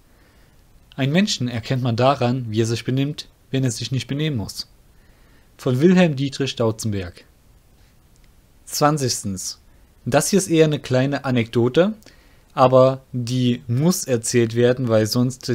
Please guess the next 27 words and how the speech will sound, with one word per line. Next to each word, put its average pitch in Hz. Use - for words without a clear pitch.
der 104
Kern 160
der 120
Aussage 107
nicht 110
verständlich 120
wird. 147
Erzählt 165
hat 160
sie 135
Susan 143
S. 110
Suit, 180
aber 131
an 120
sich 151
geht 131
es 131
um 123
das, 127
was 117
der 113
Doktor 117
Billroth 117
mal 101
gesagt 95
hat. -